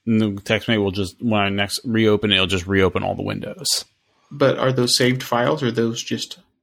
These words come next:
Speaker 1: No.
Speaker 2: That is so, that's like, you know what?
Speaker 1: <laughs>
Speaker 2: Where are you gonna store all those important tax documents? Just, they're in the trash can, but they're near the top.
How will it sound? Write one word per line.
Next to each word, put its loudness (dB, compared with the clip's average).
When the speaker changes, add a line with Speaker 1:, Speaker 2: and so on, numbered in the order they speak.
Speaker 1:
No. 4
Speaker 2:
That -2
is 2
so, 0
that's 0
like, -4
you -4
know 2
what? 2
Speaker 1:
<laughs> -4
Speaker 2:
Where 2
are 6
you 2
gonna 0
store -2
all 0
those 0
important -2
tax -2
documents? -2
Just, -4
they're 4
in 2
the -2
trash 0
can, -2
but -2
they're 0
near 4
the 2
top. -4